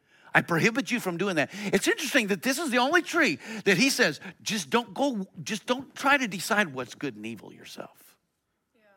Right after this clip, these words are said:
Speaker 1: Isn't that interesting?
Speaker 2: That's good.
Speaker 1: Here's where I think we've got off in our nation, and, and we have to be careful even in ourselves. As soon as we take something that God has already declared and we start to, to, uh,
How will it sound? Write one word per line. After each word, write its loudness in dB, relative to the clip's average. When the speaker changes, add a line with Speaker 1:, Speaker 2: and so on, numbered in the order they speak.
Speaker 1:
Isn't -2
that 4
interesting? -6
Speaker 2:
That's -20
good. -20
Speaker 1:
Here's 8
where 6
I 12
think 2
we've 0
got 8
off 4
in 2
our 6
nation, 2
and, 2
and 2
we 4
have 4
to -8
be -2
careful 4
even -2
in 2
ourselves. 2
As 8
soon 2
as 4
we 2
take 4
something 0
that 0
God 4
has -2
already 4
declared 4
and -2
we 0
start 2
to, 2
to, -4
uh, 0